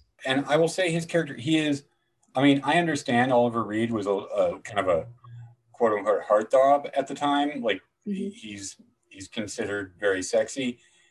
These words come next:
Speaker 1: I think, uh, Michael Gottard as, uh, Father Barr is the most, what we, like, conventionally, modernly attractive, right? Like, he's, he's a handsome guy.
Speaker 2: Oh yeah, he, but he really is. He's,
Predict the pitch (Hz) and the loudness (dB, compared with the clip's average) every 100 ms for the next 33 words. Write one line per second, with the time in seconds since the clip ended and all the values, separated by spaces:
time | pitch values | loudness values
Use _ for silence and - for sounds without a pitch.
0 | _ _ - 110 113 - 139 147 - _ | _ _ -8 -8 -6 -2 0 0 -6 _
1 | _ _ 117 107 104 113 120 127 120 123 | _ _ -2 -2 0 -2 -2 -4 -2 2
2 | 120 113 104 95 - _ 101 92 87 87 | 2 2 -4 -8 -18 _ -2 0 0 2
3 | 113 113 107 101 98 113 113 113 131 131 | 0 2 4 4 2 -2 -8 -6 -4 2
4 | 143 156 147 - _ _ _ _ _ _ | 2 0 -6 -14 _ _ _ _ _ _
5 | 117 117 135 127 135 123 127 113 - 127 | 0 4 4 2 -6 -2 0 0 -2 2
6 | 127 127 - 123 113 107 110 120 117 110 | 4 2 -2 0 0 0 -4 -6 -4 0
7 | 110 113 113 104 98 90 85 - _ - | 2 2 0 -4 -2 -4 -6 -14 _ -6
8 | 90 - 85 - 80 - 92 92 98 98 | -2 0 0 -2 -12 -4 0 0 -2 -4
9 | 110 107 113 107 101 113 107 98 92 80 | -4 -6 -6 -2 0 0 -2 0 2 2
10 | - _ _ _ _ 262 - - 233 240 | 0 _ _ _ _ -8 -8 -4 -2 4
11 | 247 247 339 247 208 262 240 254 226 269 | 4 4 -2 -2 2 2 2 2 2 4
12 | 285 254 262 185 - 240 247 254 | 4 6 4 4 -2 -4 -4 -6